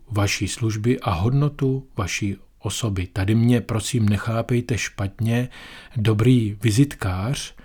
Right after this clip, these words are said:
a kožené pouzdro na brýle neudělá z vašeho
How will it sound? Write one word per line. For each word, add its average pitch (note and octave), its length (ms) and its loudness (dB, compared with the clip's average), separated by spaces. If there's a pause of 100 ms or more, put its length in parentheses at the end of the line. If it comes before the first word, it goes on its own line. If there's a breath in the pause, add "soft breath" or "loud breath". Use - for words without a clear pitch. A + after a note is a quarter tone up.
(300 loud breath)
a G2 300 0
kožené B2 400 4
pouzdro A#2 420 4
na F#2+ 100 4
brýle A#2 320 4
neudělá G#2 680 2
z G2 80 -2
vašeho G2+ 480 0